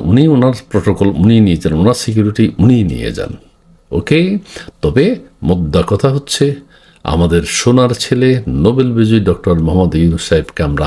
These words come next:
হারাতে চাই না। যেভাবে যেই দেশেই যাক, আমাদের যত কোটি টাকা খরচ হয়, যত কোটি ডলার খরচ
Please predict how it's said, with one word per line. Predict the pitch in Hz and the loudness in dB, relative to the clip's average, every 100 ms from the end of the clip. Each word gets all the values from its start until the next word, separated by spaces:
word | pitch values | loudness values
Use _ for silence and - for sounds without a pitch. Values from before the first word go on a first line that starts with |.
| 57 | -4
হারাতে | 73 85 - 90 - | -2 -2 0 -4 -2
চাই | - 131 151 | 0 2 2
না। | 170 175 - - - _ | 0 -4 -18 -20 -20 _
যেভাবে | - 73 110 120 127 139 | -6 0 0 2 2 2
যেই | 113 101 113 | 2 2 2
দেশেই | 117 117 170 147 | 0 0 0 0
যাক, | 73 73 | -2 0
আমাদের | 76 107 131 107 - | 0 2 0 -2 0
যত | 107 - 131 - - | 0 2 -2 -2 -8
কোটি | - 127 175 | -4 0 0
টাকা | 156 - | 0 -4
খরচ | - - 78 - | -4 -4 -4 -4
হয়, | - - - - - 92 | -8 -10 -20 -12 -2 0
যত | 123 147 139 | 2 2 0
কোটি | 127 120 143 - - | 0 0 -2 -2 2
ডলার | 113 131 131 | 4 4 2
খরচ | - 90 | 0 0